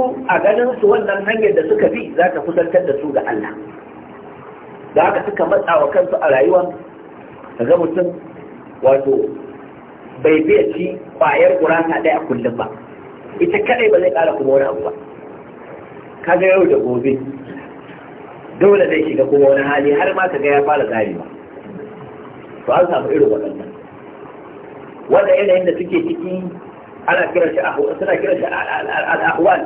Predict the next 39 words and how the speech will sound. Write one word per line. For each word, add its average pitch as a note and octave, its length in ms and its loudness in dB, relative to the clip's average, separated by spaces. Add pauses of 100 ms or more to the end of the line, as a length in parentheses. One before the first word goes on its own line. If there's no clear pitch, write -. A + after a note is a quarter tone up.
(120)
ko - 180 -12
lokacin E3 400 -6
sai D#3+ 80 2
ma'arifa D#3+ 540 0
ce, B2 100 -10 (380)
sanin F3+ 280 0
Allah C#3 300 2
ne. - 100 -8 (1700)
To F3+ 120 4
Ibn G#3+ 300 6
Taymiyyah G3+ 560 2
ya F#3+ 180 6
san G#3+ 160 4
akwai E3 300 4
irin F3 240 4
su, - 160 -4 (600)
a E3+ 120 0
zamanin G#3+ 460 2
sa E3 80 4
ma D3 160 2
akwai C#3+ 160 2
irin - 240 2
su. - 100 -10 (640)
Akwai A3 260 2
wanda C4 180 4
ba F3 120 4
su E3 140 -4
san F#3+ 220 0
safsaka G#3 500 2 (100)
irin E3 240 2
ta D#3 80 0
Ibn, D#3+ 240 2 (240)
Ibn - 140 -4
Arabi D3 460 0
ko D3 120 0
ta, C#3 160 0
ta - 300 -2
Hallaj A#2 340 0
ba. - 120 -8